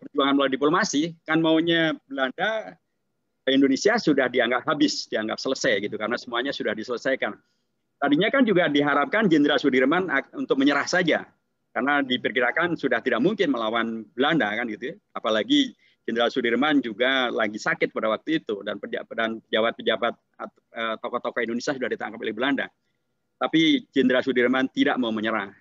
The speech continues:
dan beliau melakukan perlawanan dengan bergerilyanya, dan inilah berkahnya. Dengan perlawanan bergerilya itu Belanda tidak bisa mengklaim bahwa dia sudah menguasai Indonesia, dan apalagi nanti dengan P D R I, dengan pemerintahan darurat,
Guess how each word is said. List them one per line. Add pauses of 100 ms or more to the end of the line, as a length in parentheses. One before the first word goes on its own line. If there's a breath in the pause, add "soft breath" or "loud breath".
(140)
dan
beliau
melakukan
perlawanan
dengan
bergerilyanya, (560)
dan
inilah
berkahnya. (160)
Dengan
perlawanan
bergerilya
itu (360)
Belanda
tidak
bisa
mengklaim
bahwa
dia
sudah
menguasai
Indonesia, (400)
dan
apalagi
nanti
dengan
P
D
R
I,
dengan
pemerintahan
darurat,